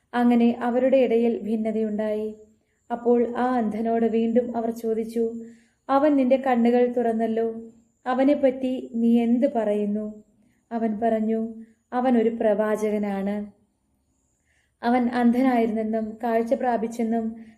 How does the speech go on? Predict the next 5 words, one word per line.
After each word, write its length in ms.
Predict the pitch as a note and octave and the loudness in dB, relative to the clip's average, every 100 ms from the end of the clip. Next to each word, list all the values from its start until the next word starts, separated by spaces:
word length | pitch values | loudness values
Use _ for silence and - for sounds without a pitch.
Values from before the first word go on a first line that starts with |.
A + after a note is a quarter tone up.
| _ | _
കാഴ്ച 280 | B3+ B3 B3 | 0 2 2
ലഭിച്ചവന്റെ 560 | C#4 A#3 A#3+ A#3+ A#3+ A#3 | 0 0 -2 -2 0 0
മാതാപിതാക്കന്മാരെ 1400 | A3+ A3+ A#3+ A#3 A#3 A#3+ B3 A#3+ A#3 A#3+ A#3 A#3 A#3+ A#3+ | 0 0 2 2 0 -2 -2 -2 -2 -4 -4 -2 0 0
വിളിച്ച് 300 | A3 A3 A#3 | -2 -6 -6
ചോദിക്കുവോളം 960 | A3+ A3 A#3 A3+ A3+ A3 A3 A3 A3+ | -4 -2 -4 -4 -2 0 -2 -2 -6